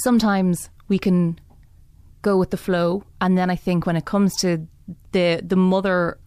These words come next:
working juggle, it's a wonderful time to kinda sit down and go, "Right, how, how am I going to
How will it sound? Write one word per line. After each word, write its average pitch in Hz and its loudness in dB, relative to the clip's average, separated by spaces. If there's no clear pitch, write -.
working 165 -4
juggle, 165 -4
it's 190 -2
a 190 2
wonderful 196 0
time 165 -2
to - -6
kinda 160 -2
sit 185 -6
down 165 -2
and 156 -4
go, 156 -2
"Right, 156 -4
how, - -4
how 226 0
am 220 2
I 190 0
going 175 0
to 165 -4